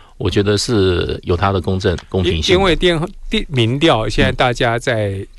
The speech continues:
Speaker 2: 讲说几个调整的重点，
Speaker 1: 嗯。
Speaker 2: 第一个是要不要全部用那个所谓的那个室内电话，
Speaker 1: 对。
Speaker 2: 这种电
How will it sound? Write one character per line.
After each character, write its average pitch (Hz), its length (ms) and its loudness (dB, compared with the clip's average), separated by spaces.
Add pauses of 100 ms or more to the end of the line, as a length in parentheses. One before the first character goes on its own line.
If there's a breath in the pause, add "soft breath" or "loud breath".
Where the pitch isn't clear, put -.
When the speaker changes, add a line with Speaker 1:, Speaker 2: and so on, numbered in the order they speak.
Speaker 2:
讲 101 260 -2
说 113 220 0
几 104 220 -8
个 110 200 -4 (140)
调 120 220 2
整 113 160 0
的 101 80 -4
重 117 200 -2
点， 110 160 -6
Speaker 1:
嗯。 - 160 -18
Speaker 2:
第 143 120 -6
一 143 60 0
个 139 120 2
是 139 260 -4 (100)
要 143 120 4
不 147 120 -2
要 123 280 0 (100)
全 120 260 0
部 143 180 0
用 127 200 0
那 120 140 0
个 101 180 -4 (640 loud breath)
所 - 240 0
谓 127 100 4
的 123 120 2
那 127 100 -2
个 120 220 0 (140)
室 - 200 -2
内 139 160 4
电 123 180 2
话， 107 460 -4
Speaker 1:
对。 - 140 -2
Speaker 2:
这 117 80 0
种 107 120 2
电 143 80 6